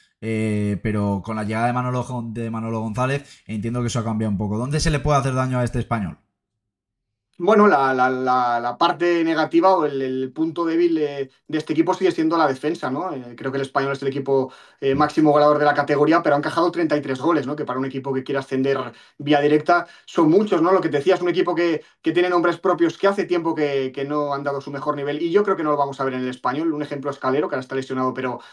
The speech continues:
Speaker 2: un fe-, un central por el que fi-, eh, pe-, pagas nueve, ocho millones, nueve millones del Valladolid y que ha sido un auténtico desastre, ¿no? Que no ha tenido continuidad. Sergi Gómez, bueno, un central que quizá en su momento era un central fiable, pero que hace tiempo que no vemos su mejor nivel. Cabrera quizás, ¿no? Es el único que, que, bueno, que yo creo que
Speaker 1: Aquí
Speaker 2: un
Speaker 1: lo conocemos
Speaker 2: buen
Speaker 1: bien,
Speaker 2: nivel.
Speaker 1: ¿eh, Cabrera?
Speaker 2: Sí,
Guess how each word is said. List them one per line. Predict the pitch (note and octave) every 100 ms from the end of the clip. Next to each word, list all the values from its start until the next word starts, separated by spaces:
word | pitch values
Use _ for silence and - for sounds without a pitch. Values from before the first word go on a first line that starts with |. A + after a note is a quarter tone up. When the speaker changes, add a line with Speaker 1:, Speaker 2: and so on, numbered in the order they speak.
| -
Speaker 2:
un | - C3+
fe-, | D3 C#3+
un | D3
central | D3+ D3 D3+
por | C#3+ C#3+
el |
que | C3+
fi-, | C3+ D3
eh, | C#3+ C3 C3
pe-, | C#3
pagas | C3+ D#3 D3+
nueve, | D#3 D3+ D3+
ocho | D3+ D3+
millones, | D3+ D#3+ C#3
nueve | D#3
millones | D3 D#3 D3+ C3+ - - _
del | C#3+ D3+
Valladolid | D3 D3+ D3 D#3 G3+ E3
y | C3
que |
ha | C3
sido | D3 D3
un |
auténtico | C3+ C#3+ C3 D3
desastre, | B2+ D3 D#3 C3
¿no? | C#3+
Que | D3
no | C3
ha |
tenido | D3 C#3+
continuidad. | C#3+ C3 C3 C3+ D3 - _ _
Sergi | - F#3+ F#3+ D#3+
Gómez, | F3 E3 C3
bueno, | D3+
un | C3+
central | C3+ C#3 C#3+ C#3
que | C#3 C3+
quizá | C3+ C#3+ D#3+
en |
su | D#3+
momento | D#3 D#3 D#3
era |
un | D3+
central | D3 D3+
fiable, | - D3 C#3+ E3 - _
pero | - C#3+
que | C#3+
hace | D3+
tiempo | D3 D3 D3+
que |
no | D3
vemos | C3+ C3+
su | C3+
mejor | C3+ C#3+
nivel. | D3+ E3+ F#3 - _
Cabrera | D#3+ D#3 F#3 F#3+ F3
quizás, | D3+ F#3+ D#3
¿no? | E3
Es | F3+
el | C#3+
único | C#3+ D3 D3
que, | D3 C#3+ C3
que, | C3
bueno, | B2 C3+ B2+
que |
yo | B2
creo | B2+ B2+
que |
Speaker 1:
Aquí | C3
Speaker 2:
un | D3
Speaker 1:
lo | D3+
conocemos | D3+ C3+ C#3 C#3
Speaker 2:
buen | C3
Speaker 1:
bien, | C#3+ C3+
Speaker 2:
nivel. | C3
Speaker 1:
¿eh, |
Cabrera? | A#2+ A#2 B2 C#3 - _
Speaker 2:
Sí, | - E3 E3+